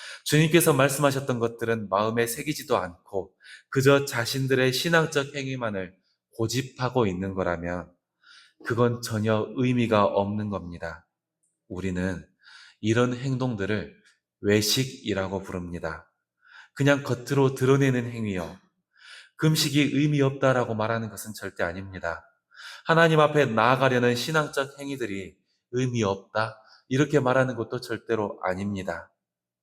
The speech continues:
하지만 정말로 하나님께서 원하시는, 하나님께서 뜻하셨던 것들은 생각하지도 않고 받아들이지도 않은 채로 하나님 앞에 나아가려고 노력하는 행위들이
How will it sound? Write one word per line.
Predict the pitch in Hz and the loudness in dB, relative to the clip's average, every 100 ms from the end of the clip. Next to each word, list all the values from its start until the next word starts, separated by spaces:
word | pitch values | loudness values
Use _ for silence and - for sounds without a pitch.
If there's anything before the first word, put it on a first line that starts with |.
| _ _ | _ _
하지만 | 117 107 101 104 78 - - - - - | -6 -2 0 0 -2 -10 -18 -16 -16 -10
정말로 | - 135 147 165 160 160 | 0 2 6 6 8 6
하나님께서 | 160 170 170 165 151 143 139 | 6 2 2 0 -2 0 0
원하시는, | 101 113 117 110 - 92 82 _ _ _ - _ | 2 0 0 -4 -8 -10 -12 _ _ _ -20 _
하나님께서 | 156 165 160 160 147 139 | 4 4 4 2 2 0
뜻하셨던 | 147 147 156 143 143 135 | -4 -2 0 0 0 -2
것들은 | 120 120 113 113 | -2 0 2 2
생각하지도 | 113 151 151 160 - 135 117 101 | -2 0 0 0 -4 -6 0 0
않고 | 85 - - 95 - _ - _ | 0 -10 -8 -8 -8 _ -20 _
받아들이지도 | - 110 127 127 120 120 113 113 101 - - | -2 2 2 2 0 -2 2 2 2 -4 -8
않은 | 98 107 113 | -4 -2 -4
채로 | 113 101 92 90 87 - _ - - - - | -6 -6 -4 -6 -8 -14 _ -20 -20 -20 -2
하나님 | 170 160 156 131 | 2 4 4 2
앞에 | 123 131 113 - 98 | 0 0 -2 -4 -2
나아가려고 | 98 117 113 107 107 107 90 | 2 2 2 2 2 0 -2
노력하는 | 98 107 117 - 113 107 | -2 0 0 -2 -6 -6
행위들이 | 110 107 92 98 87 | -8 -8 -10 -10 -12